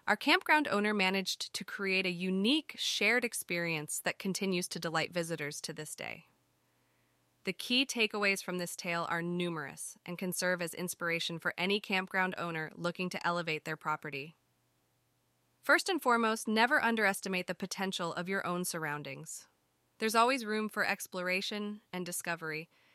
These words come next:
and sometimes the most incredible treasures are right under our noses. Secondly, involving your campers in the journey can create a sense of belonging and shared excitement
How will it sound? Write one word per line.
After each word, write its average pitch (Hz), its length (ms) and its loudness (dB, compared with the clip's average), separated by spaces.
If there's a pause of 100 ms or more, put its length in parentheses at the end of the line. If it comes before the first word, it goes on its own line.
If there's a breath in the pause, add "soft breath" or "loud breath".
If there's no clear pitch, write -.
(300 soft breath)
and 233 120 0
sometimes 269 440 2
the 220 100 -2
most 214 300 -2
incredible 220 500 -2
treasures 190 540 -4
are 185 160 -2
right 185 180 2
under 185 240 0
our 165 100 0
noses. 165 640 -8 (500)
Secondly, 226 640 4 (260)
involving 220 520 6
your 208 100 2
campers 202 500 -2
in 185 120 -4
the 180 80 -4
journey 175 480 -2
can 202 180 -4
create 214 320 -2
a 214 60 -4
sense 208 280 -4
of 190 140 -6
belonging 196 640 0
and 185 160 -4
shared 214 340 0
excitement 196 600 -4